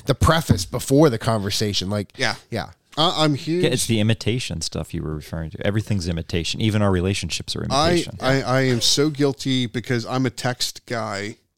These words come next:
Speaker 2: I, I prefer communication through text.
Speaker 3: Really?
Speaker 2: And,
Speaker 3: I
Speaker 2: yeah,
Speaker 3: hate
Speaker 2: and
Speaker 3: it.
Speaker 2: Gene's not, because I'll text Gene and he's the guy that calls you back, you
Speaker 3: Yeah.
Speaker 2: know? Like, and you're sitting here thinking, "I texted,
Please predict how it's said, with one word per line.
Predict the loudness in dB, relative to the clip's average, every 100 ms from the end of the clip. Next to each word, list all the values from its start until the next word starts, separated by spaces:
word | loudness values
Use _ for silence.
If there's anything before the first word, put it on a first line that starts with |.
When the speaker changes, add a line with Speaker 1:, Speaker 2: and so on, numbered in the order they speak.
| _ -6
Speaker 2:
I, | -4 -2
I | -2
prefer | -4 -6 -2 0 0
communication | -4 -2 -2 -2 -4 -4 -6
through | -8 -12
text. | -10 -8 -8 -6 -6 -8 -20 -10
Speaker 3:
Really? | -4 -4 -4 -2
Speaker 2:
And, | 0 2 2 0 0 -2 -6 -4
Speaker 3:
I | 0
Speaker 2:
yeah, | 0
Speaker 3:
hate | 2
Speaker 2:
and | 2
Speaker 3:
it. |
Speaker 2:
Gene's | 4 4 2 2
not, | 2 4 2 0
because | -6 -4 0 2 2 -2 -4 -2
I'll | 2 2
text | 4 2 2 -2 -2
Gene | -2 -2 -2
and | -2 0
he's | 2 2
the | -2
guy | -2 -2
that | -2 -6
calls | -4 -2 -2 -4
you | 0
back, | 0 -2 -10 -20 _ _ _ _
you | 2
Speaker 3:
Yeah. | 4
Speaker 2:
know? | 4 0 _ _ 0
Like, | 2 2 -2
and | 0 4
you're | 4
sitting | 4 4
here | 2
thinking, | 0 0 2 0 -2 _ _ _ _ _ -14
"I | -10
texted, | -6 -4 -6 -6 -6 -8